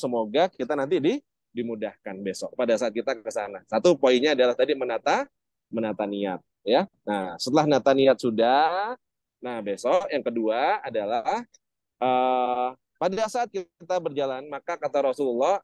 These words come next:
ambillah manasik. Manasik itu contoh-contoh dari Rasulullah. Nah, setelah ini nanti akan dijelaskan sama Ustadz Khobir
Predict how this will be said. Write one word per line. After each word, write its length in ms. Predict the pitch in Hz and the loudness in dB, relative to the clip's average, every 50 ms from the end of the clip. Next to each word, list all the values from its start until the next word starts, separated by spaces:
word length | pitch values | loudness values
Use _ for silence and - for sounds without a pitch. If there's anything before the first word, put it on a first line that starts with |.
| _ | _
ambillah 400 | 147 139 139 139 170 170 170 156 | -6 -6 -2 0 0 2 2 0
manasik. 560 | 151 143 131 127 120 113 110 - - 117 - | -2 -4 -6 -6 -6 -8 -6 -4 -4 -6 -4
Manasik 480 | _ 123 120 123 131 120 - 135 120 131 | _ -2 0 0 0 0 -2 0 0 2
itu 100 | - 131 127 | 2 2 4
contoh-contoh 640 | - 147 131 131 143 139 - 131 120 120 - 156 160 - _ _ _ _ | 4 2 4 4 2 2 2 0 -2 -2 -2 -4 -4 -4 _ _ _ _
dari 380 | _ 123 117 113 - 226 262 294 - _ _ _ _ _ | _ 0 2 4 2 2 0 -2 -8 _ _ _ _ _
Rasulullah. 320 | 120 113 123 - 117 113 120 | -2 0 2 0 0 0 0
Nah, 80 | 123 | -2
setelah 180 | - - - 156 160 | -2 -2 -2 -2 0
ini 60 | 190 196 | 0 0
nanti 160 | 180 180 190 | 0 0 0
akan 160 | 160 175 160 | -2 -2 -4
dijelaskan 500 | 135 139 135 135 123 - - 120 120 131 160 - | -2 -2 -2 -2 -2 -4 -8 -8 -6 -6 -4 -4
sama 160 | 175 151 135 | -2 -2 0
Ustadz 160 | - 147 123 | 0 -2 0
Khobir 480 | 127 131 127 120 131 151 185 226 262 | 0 0 0 0 0 2 2 2 2